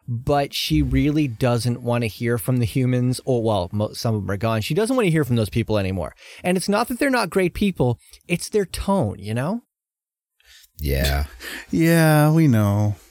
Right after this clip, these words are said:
Speaker 3: It's our tone. <laughs>
Speaker 1: So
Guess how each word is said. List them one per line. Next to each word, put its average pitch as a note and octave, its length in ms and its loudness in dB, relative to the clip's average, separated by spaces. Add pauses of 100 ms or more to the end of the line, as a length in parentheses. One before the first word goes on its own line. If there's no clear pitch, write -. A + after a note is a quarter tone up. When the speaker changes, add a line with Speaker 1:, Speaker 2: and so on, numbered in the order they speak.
(120)
Speaker 3:
It's F3+ 200 -2
our B2 120 2
tone. G2 560 -2 (1120)
<laughs> - 80 0 (400)
Speaker 1:
So E3+ 560 0